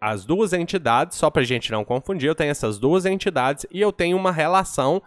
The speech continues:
que eu ainda não conectei nas entidades, a gente já vai falar sobre isso. Mas, ah, o que eu queria te falar especificamente é sobre essa linha aqui. Essa linha, ela tá utilizando a notação que chama de crossfoot,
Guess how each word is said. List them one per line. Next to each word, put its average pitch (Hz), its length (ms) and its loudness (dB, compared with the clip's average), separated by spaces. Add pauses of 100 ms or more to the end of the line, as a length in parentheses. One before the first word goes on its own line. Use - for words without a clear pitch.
(160)
que - 100 2
eu 208 60 6
ainda 202 260 4
não 196 200 2
conectei 160 760 0
nas 143 200 2
entidades, 117 560 -2
a 110 40 -2
gente 120 220 -6
já 110 100 2
vai 113 140 2
falar 113 240 -2
sobre 120 300 -2
isso. - 200 -10 (360)
Mas, 220 420 2 (100)
ah, 135 120 4
o 143 160 2
que - 120 0
eu 208 60 4
queria 170 260 -2
te - 120 -10
falar 120 240 2
especificamente 131 720 -4
é - 20 0
sobre 175 420 0
essa 165 380 -2
linha 160 300 0
aqui. 151 240 -8 (320)
Essa 208 400 2
linha, 110 500 -2 (220)
ela 131 240 2
tá 151 180 2
utilizando 165 640 0
a 156 60 2
notação 143 680 0
que - 80 -10
chama 156 300 -2
de 175 240 -2 (380)
crossfoot, - 1200 0